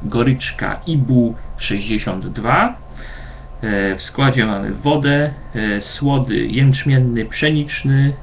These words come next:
e, mamy też kaszkę kukurydzianą, oczywiście mamy chmiel Citra,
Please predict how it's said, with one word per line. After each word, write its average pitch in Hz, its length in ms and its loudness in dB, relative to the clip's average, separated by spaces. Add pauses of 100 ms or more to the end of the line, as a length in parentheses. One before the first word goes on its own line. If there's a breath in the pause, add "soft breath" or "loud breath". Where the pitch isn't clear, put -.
(380)
e, 101 40 -2
mamy 117 280 0
też - 260 -6
kaszkę 139 360 -2
kukurydzianą, 120 920 0 (140)
oczywiście 113 640 -4
mamy 98 260 -2
chmiel 95 360 -6
Citra, 165 560 -2